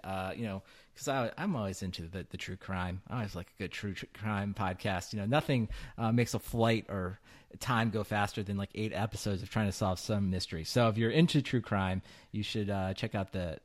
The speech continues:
the Bear Brook podcast. So it's basically about, uh, a murder in, in this kind of, like, remote area. And then they ended up using, um, you know, it, it was a very long period of time before they were able to find anything out. Um, but they ended up using kind of this, like, genetic, uh, forensics where, like, you know how everyone's, like, putting their genetics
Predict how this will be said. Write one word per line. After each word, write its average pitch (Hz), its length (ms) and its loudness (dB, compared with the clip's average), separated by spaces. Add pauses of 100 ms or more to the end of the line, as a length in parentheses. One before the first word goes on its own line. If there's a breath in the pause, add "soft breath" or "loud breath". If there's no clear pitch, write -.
the 110 100 -4
Bear 123 380 2
Brook 110 400 0
podcast. 92 520 -2
So 110 140 0
it's 107 200 -2
basically 110 480 0
about, 101 380 4 (520 loud breath)
uh, 117 60 0
a 101 160 2
murder 120 520 8
in, 101 160 4
in 101 200 -4
this 98 120 -6
kind 101 200 -4
of, 90 40 -6
like, 92 160 -6
remote 110 380 2
area. 104 500 0
And 101 200 -2
then 107 180 0
they 107 100 -2
ended 202 280 0
up 165 160 -2
using, 131 520 0 (100)
um, 101 520 -2 (380)
you 110 160 -6
know, 98 80 -4
it, 101 300 -4
it 101 60 -8
was 117 140 -2
a - 20 -6
very 127 220 6
long 120 200 6
period 113 200 -2
of - 40 -6
time 110 180 0
before 107 200 -4
they 101 140 -2
were 101 120 -2
able 98 140 -4
to 98 120 -6 (160)
find 104 400 0
anything 117 340 2
out. 104 380 0 (280 loud breath)
Um, 107 140 0
but 107 80 2
they 117 80 6
ended 135 180 6
up 107 80 -4
using 113 220 2
kind 107 160 2
of 95 60 0
this, 95 160 -2
like, 92 140 -2
genetic, 101 680 2
uh, 92 300 2
forensics 98 800 0
where, 101 160 0
like, 95 160 -2
you 104 60 2
know 101 140 4
how 104 180 4
everyone's, 101 380 2
like, 95 140 0
putting 107 240 4
their 101 120 2
genetics 95 680 0